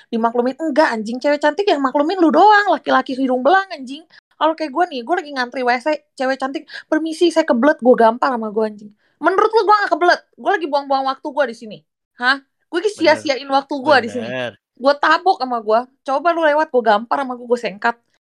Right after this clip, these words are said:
Speaker 1: Tapi kalau ibu-ibu, "Permisi, saya lebih kebelet loh." Ya udah, dah,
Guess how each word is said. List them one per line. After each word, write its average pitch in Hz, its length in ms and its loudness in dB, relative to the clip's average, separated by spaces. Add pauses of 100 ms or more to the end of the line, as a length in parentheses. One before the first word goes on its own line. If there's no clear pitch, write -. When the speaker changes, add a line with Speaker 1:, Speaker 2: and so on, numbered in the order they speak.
(140)
Speaker 1:
Tapi 339 320 0
kalau 269 160 -2
ibu-ibu, 247 480 -8
"Permisi, 285 960 -2
saya 269 240 6
lebih 254 240 2
kebelet 254 400 4
loh." 247 160 2 (240)
Ya 302 240 6
udah, 294 240 6
dah, 277 220 0